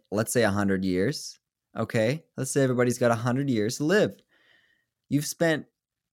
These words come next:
eight hours a day for well over the majority of your life doing something for other people, and then you're gonna die. Like, it just, it just, I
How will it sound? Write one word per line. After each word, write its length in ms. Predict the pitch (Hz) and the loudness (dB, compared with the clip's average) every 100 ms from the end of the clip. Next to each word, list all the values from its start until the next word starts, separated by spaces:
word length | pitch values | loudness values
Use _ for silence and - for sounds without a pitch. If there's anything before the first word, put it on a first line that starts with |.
| - | 0
eight 200 | 151 165 | 2 4
hours 400 | 151 151 147 135 | 4 4 2 -2
a 60 | |
day 580 | 101 123 127 98 90 - _ | 0 2 4 2 0 -4 _
for 640 | - 117 107 101 98 - - _ _ _ _ | -6 0 2 2 2 -2 -8 _ _ _ _
well 480 | 101 98 139 165 156 | -6 0 4 4 4
over 400 | 139 127 110 110 | 2 2 0 0
the 240 | 101 92 - | 0 -4 -6
majority 800 | 95 98 107 95 113 120 113 101 | -6 -2 -2 2 4 4 2 0
of 120 | 92 | 0
your 120 | 98 | 0
life 480 | 92 82 80 - - _ _ | 0 -2 -4 -8 -16 _ _
doing 240 | 95 120 131 | -4 -2 -2
something 280 | - 117 113 | -2 -2 -2
for 140 | 107 | 0
other 160 | 101 90 | 0 0
people, 480 | 117 117 87 - _ _ _ _ _ _ _ _ | -4 -4 -6 -10 _ _ _ _ _ _ _ _
and 160 | 104 107 | -2 2
then 160 | 113 | 4
you're 120 | 117 120 | 2 2
gonna 220 | 139 143 | 2 4
die. 520 | 139 165 120 78 135 _ _ _ _ _ _ _ | 4 2 0 -4 -14 _ _ _ _ _ _ _
Like, 400 | 113 123 117 - _ _ _ _ _ _ _ _ _ - | 0 0 0 -6 _ _ _ _ _ _ _ _ _ -6
it 140 | 131 | -4
just, 300 | 131 131 - 110 | -2 -4 -4 -12
it 100 | - | -8
just, 220 | 120 - | -6 -4
I 120 | - | -6